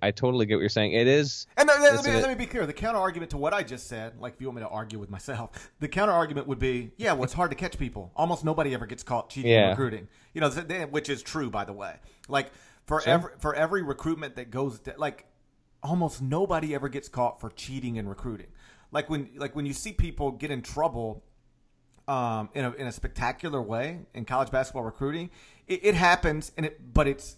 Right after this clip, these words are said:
Speaker 2: it's rare. It is so rare relative to how much stuff actually goes on. So i-, if somebody was trying to point out, "Yeah, but Stansbury's never been caught doing anything,"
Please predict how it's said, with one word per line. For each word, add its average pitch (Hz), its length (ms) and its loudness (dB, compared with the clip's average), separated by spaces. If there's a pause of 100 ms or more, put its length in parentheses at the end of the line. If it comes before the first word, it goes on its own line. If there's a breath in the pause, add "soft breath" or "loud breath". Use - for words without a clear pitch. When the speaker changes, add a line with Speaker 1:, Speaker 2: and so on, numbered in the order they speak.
(100)
Speaker 2:
it's 175 220 -4
rare. 135 800 2
It 175 140 2
is 143 140 0
so 156 600 6
rare 117 520 0 (380 loud breath)
relative 143 680 4
to 120 360 2 (200)
how 135 220 2
much 147 220 0
stuff 147 460 2 (100)
actually 131 500 -2
goes 117 300 -2
on. 131 320 0 (240 loud breath)
So 175 380 8
i-, - 120 -10
if 151 640 -6
somebody 175 420 0
was 143 140 -4
trying 139 260 2
to 127 80 -4
point 127 240 -2
out, 117 320 0
"Yeah, 202 140 4
but 127 120 -4
Stansbury's 127 460 -2
never 113 220 -2
been 107 400 -4 (420 soft breath)
caught 123 260 0
doing 127 240 -2
anything," 110 520 -2